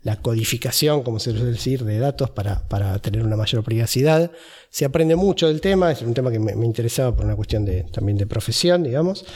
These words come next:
y, y era un libro muy interesante, con lo cual dije, "Bueno,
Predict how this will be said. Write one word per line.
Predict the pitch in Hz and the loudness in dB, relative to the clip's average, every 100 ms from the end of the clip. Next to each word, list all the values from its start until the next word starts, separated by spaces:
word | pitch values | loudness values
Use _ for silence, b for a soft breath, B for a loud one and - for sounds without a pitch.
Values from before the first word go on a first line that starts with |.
| B B B B - | B B B B -2
y, | 127 123 - | 0 0 0
y | 135 131 | -2 2
era | 151 | 2
un | 147 | 4
libro | 151 143 | 4 4
muy | 160 | 4
interesante, | 160 160 190 190 180 180 - | 4 4 2 2 0 0 -2
con | 135 | 2
lo | 151 | 4
cual | 165 | 4
dije, | 143 135 120 | 2 2 0
"Bueno, | 127 107 | 0 -2